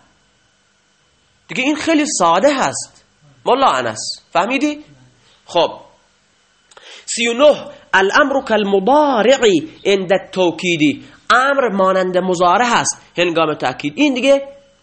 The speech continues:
واضح هست. ب-، اصلاً امر از مضارع درست می‌شه.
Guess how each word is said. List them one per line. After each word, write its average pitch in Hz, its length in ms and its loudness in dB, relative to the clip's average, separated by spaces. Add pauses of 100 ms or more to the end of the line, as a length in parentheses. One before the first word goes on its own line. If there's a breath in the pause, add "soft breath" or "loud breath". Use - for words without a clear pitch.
(640)
واضح 202 460 0
هست. - 220 -8 (840 soft breath)
ب-، 233 40 -4 (360)
اصلاً 262 400 0 (140)
امر 302 300 2
از 214 160 0
مضارع 214 400 2
درست 262 560 0
می‌شه. 151 400 -2